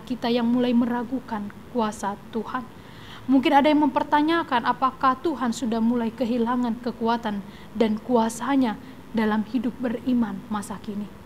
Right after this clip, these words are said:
Tetapi firman Tuhan hari ini hendak mengingatkan kita kembali betapa Tuhan sangat memiliki kekuatan, betapa Tuhan sangat berkuasa atas kehidupan kita. Kesadaran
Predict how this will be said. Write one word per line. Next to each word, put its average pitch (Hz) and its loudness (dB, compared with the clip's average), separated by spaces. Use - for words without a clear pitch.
Tetapi 277 2
firman 247 2
Tuhan 226 -4
hari 220 -2
ini 208 -4
hendak 233 2
mengingatkan 226 0
kita 208 -8
kembali 220 -2
betapa 247 2
Tuhan 233 -2
sangat 220 -4
memiliki 226 0
kekuatan, 226 -6
betapa 247 0
Tuhan 254 -2
sangat 247 -2
berkuasa 226 -4
atas 214 -8
kehidupan 208 -4
kita. 208 -8
Kesadaran 247 2